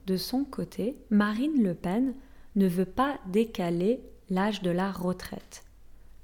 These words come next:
Elle veut maintenir l'âge de la retraite à soixante-deux ans. Marine Le Pen souhaite aussi mettre en place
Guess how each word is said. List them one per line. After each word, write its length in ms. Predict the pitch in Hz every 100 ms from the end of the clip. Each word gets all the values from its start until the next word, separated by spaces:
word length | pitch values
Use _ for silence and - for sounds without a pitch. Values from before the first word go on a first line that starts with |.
| - -
Elle 180 | 202
veut 240 | 180 220 262
maintenir 1040 | 196 196 262 311 220 190 185 233 330 - - - -
l'âge 280 | 202 196
de 80 | 180
la 140 | 175 170
retraite 600 | 170 165 - 302 - - - - - - -
à 80 |
soixante-deux 720 | 240 - 202 - 208 190 170 165
ans. 120 | - - - - - - - - - 214
Marine 320 | 214 214 196
Le 100 | 185
Pen 280 | 247 320 320
souhaite 240 | 233 226
aussi 260 | 196 - 262
mettre 460 | 220 277 311 -
en 80 | 214
place 480 | - 190 269 320